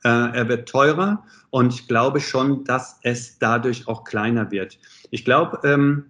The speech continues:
auf der einen Seite haben die Leute wahnsinnig Lust, wieder rauszugehen und zu feiern. Gerade die jüngere Generation, ähm,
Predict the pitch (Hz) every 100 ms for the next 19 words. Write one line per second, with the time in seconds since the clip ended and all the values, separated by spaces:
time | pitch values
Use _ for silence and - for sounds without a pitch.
0 | _ _ - 120 120 123 196 196 185 151
1 | 156 135 131 127 113 107 123 165 147 110
2 | 104 110 147 - - _ 117 110 104 117
3 | 113 - 113 110 110 113 - 107 120 165
4 | - - - 110 107 135 151 127 127 139
5 | 143 127 120 123 117 113 - 120 143 147
6 | 147 123 123 123 123